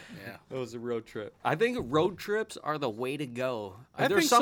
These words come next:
Speaker 2: something
Speaker 1: too.
Speaker 2: about doing, like, eighty miles an hour. I don't know. I could tell when I'm doing eighty miles an hour, and there's something, it's like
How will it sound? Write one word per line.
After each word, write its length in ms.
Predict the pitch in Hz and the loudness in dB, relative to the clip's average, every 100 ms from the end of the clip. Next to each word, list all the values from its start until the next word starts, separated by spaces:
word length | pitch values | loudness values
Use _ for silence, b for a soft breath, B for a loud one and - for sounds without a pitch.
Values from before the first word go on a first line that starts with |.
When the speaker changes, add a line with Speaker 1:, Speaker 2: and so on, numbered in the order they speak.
| 220 | 6
Speaker 2:
something 160 | 254 | 4
Speaker 1:
too. 60 | 214 | 6
Speaker 2:
about 220 | 226 214 - | 6 4 2
doing, 260 | 190 214 | 0 0
like, 240 | 180 131 - | -2 -4 -8
eighty 260 | - 180 180 | -6 -4 -4
miles 340 | 160 160 165 | -4 -6 -6
an 80 | 165 | -6
hour. 300 | 156 160 151 - | -2 -2 -2 -6
I 140 | 170 | -8
don't 200 | 175 180 | -6 -4
know. 360 | 185 196 175 - b b b b | -2 0 0 -2 b b b b
I 100 | 147 | -4
could 220 | 160 147 | -2 -4
tell 340 | - - 160 175 | -4 -2 0 0
when 140 | 180 | 0
I'm 120 | 170 | 0
doing 260 | 151 165 165 | 0 -2 0
eighty 240 | 143 147 | 0 0
miles 320 | 160 151 160 143 | 0 0 0 -2
an 60 | 135 | -4
hour, 320 | 147 170 180 | -2 -2 -4
and 200 | - 139 | -6 -6
there's 160 | 135 - | -6 -6
something, 520 | 165 165 165 170 156 156 b b - | -6 -6 -6 -6 -6 -10 b b -18
it's 200 | 127 165 | -12 -6
like 220 | 156 | -6